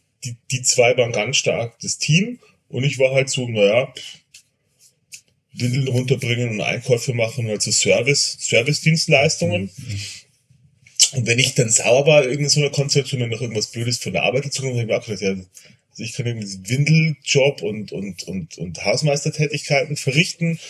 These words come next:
Speaker 1: und ihr hängt hier cool ab, so, ne? Also, hm. Das war komisch für mich, teilweise im ersten Jahr. Das wurde im zweiten dann deutlich besser. Und dadurch hat sich das wieder ganz stark verändert, dadurch wurde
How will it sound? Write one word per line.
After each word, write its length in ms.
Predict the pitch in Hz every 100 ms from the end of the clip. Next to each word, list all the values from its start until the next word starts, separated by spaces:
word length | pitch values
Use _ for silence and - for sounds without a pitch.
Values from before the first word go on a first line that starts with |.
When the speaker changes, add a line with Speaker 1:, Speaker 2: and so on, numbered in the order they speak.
| - - -
Speaker 1:
und 100 | 160
ihr 300 | 131 135 135 - - - - - - - - -
hängt 300 | - 131 135
hier 260 | 135 131 123
cool 160 | 143 135
ab, 180 | 117 120
so, 220 | - 156
ne? 200 | 98 143
Also, 280 | 101 92 85 -
hm. 180 | 104 117 - - _ _ - - -
Das 320 | 117 131 123
war 80 | 120
komisch 380 | - 160 226 247
für 80 | 247
mich, 280 | 254 294 -
teilweise 400 | 226 220 226 226
im 80 | 226
ersten 300 | - - 220
Jahr. 280 | 226 247 - - - - - _
Das 140 | 123 131
wurde 200 | 160 147
im 100 | 151
zweiten 300 | 151 160 151
dann 100 | 143
deutlich 380 | 139 131 123 -
besser. 420 | - - 76 - _ _ _ _ _
Und 320 | 120 120 117
dadurch 220 | 110 110 135
hat 100 | 123
sich 140 | 131
das 320 | 131 - - - _ _
wieder 280 | - 120 131
ganz 240 | 127 - -
stark 220 | 120 120
verändert, 360 | 127 120 127
dadurch 280 | 120 120 117
wurde 260 | 113 117